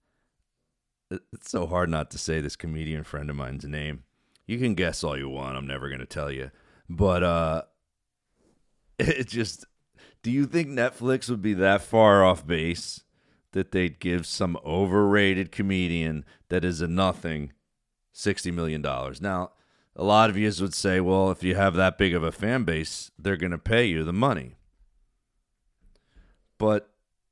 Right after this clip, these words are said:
are you gonna have that? It's like a catch twenty-two. Are you gonna have that big of a fan base that you can make that much money if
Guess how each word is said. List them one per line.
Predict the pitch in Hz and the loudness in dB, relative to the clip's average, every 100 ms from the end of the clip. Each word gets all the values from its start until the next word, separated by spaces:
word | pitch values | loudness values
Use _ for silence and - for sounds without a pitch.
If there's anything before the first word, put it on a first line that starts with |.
| _ _ _ _ _ - | _ _ _ _ _ -4
are | 107 131 | 2 2
you | 165 | 2
gonna | 165 180 147 | 0 2 2
have | 104 123 139 117 | 2 2 2 0
that? | 101 95 85 | -2 -2 -6
It's | 95 - | -6 -6
like | 120 | -6
a | |
catch | 120 131 120 - | -2 0 0 0
twenty-two. | 120 107 127 107 - | -2 0 0 0 2
Are | 107 123 | 4 6
you | 123 | 4
gonna | 107 120 107 | 0 -2 0
have | 123 147 139 | 2 2 0
that | 107 80 - | -2 -2 -4
big | 90 80 | -6 -4
of | 73 | -6
a | 67 | -8
fan | - 69 65 | -10 -10 -10
base | 64 53 - - - _ _ _ _ - | -12 -14 -14 -16 -18 _ _ _ _ -12
that | 92 | -10
you | 90 | -10
can | 87 80 78 | -10 -8 -4
make | 80 73 | -4 -4
that | - 73 65 | -6 -6 -8
much | 69 - | -12 -10
money | 76 73 67 62 _ _ _ _ | -8 -8 -8 -14 _ _ _ _
if | 113 123 - - | -2 -2 -4 -20